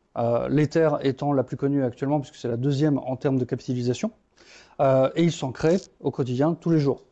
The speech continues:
À l'heure actuelle, on a déjà plus d'un millier de crypto-monnaies. Euh, alors, toutes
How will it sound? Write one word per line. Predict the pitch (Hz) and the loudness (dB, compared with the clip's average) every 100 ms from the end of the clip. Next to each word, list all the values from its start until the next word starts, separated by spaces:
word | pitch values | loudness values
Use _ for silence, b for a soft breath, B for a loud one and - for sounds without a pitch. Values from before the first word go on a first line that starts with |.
| _ _ - - | _ _ -20 -4
À | 131 | 0
l'heure | 127 | 0
actuelle, | 127 180 | 2 2
on | 175 | 4
a | 143 | 4
déjà | 131 131 151 | 2 2 2
plus | 156 - | 0 -2
d'un | 139 135 | -2 2
millier | 139 160 156 170 | 2 4 4 2
de | |
crypto-monnaies. | 147 151 - 143 135 180 - B B B B B | 2 -2 0 2 2 0 -6 B B B B B
Euh, | 127 127 | 0 2
alors, | 139 127 - _ | 2 -2 -6 _
toutes | 233 - - | 0 0 -4